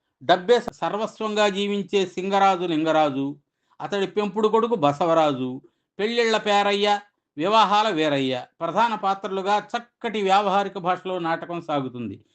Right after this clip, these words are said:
ఈ నాటకంలో కన్యాదాత అంటే పెళ్లి కూతురు తండ్రి తన కుమార్తె పెళ్లిలో పడిన పాట్లును భరించలేక, "ఆడపిల్లకు పెండ్లి చేయుడ కంటే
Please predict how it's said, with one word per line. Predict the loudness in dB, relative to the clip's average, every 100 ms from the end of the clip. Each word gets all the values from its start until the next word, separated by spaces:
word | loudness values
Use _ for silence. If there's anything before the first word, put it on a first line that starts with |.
| _ -4
ఈ | 0
నాటకంలో | 2 0 -2 -4 0 2
కన్యాదాత | 0 -2 -2 0 0 4 2 2 -6 -8 -14
అంటే | -10 -10
పెళ్లి | -8 -6 -6
కూతురు | -4 -4 -4 -4
తండ్రి | -2 0 2 2 0 -6 _ _ _ _ _
తన | -2 -2
కుమార్తె | -2 0 4 2 0 -4 -4 -8 _ _ _ _ _ -6
పెళ్లిలో | -4 0 2 2
పడిన | 0 -2 -2
పాట్లును | -6 -4 0 2 0 -4 -2 -4 _ _ -6 -2 0 -2
భరించలేక, | -6 -2 -2 -2 -2 0 0 2 2 4 2 -4 _ _ _ _ _ _ -16
"ఆడపిల్లకు | -8 -2 2 0 0 -2 0 -2 -2 2 4 4 0 -6
పెండ్లి | -4 -4 -2 -4 -2
చేయుడ | 0 0 0 0
కంటే | -2 -4 -2 2 4 4 2